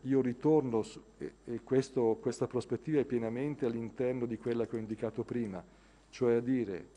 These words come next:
uscire dalla trappola dell'emotività e guardare le cose con una visione di prospettiva. Il libro è utile in questo perché all'interno dei capitoli curati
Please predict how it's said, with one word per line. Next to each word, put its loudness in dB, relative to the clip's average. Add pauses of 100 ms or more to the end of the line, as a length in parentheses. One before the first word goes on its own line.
uscire 0
dalla 2
trappola -2
dell'emotività -4 (520)
e 0
guardare 2
le 0
cose 0
con -4
una -4
visione -2
di 0
prospettiva. -6 (140)
Il -4
libro 2
è -2
utile -2
in -6
questo -2
perché -2 (420)
all'interno -2
dei 0
capitoli -6
curati -4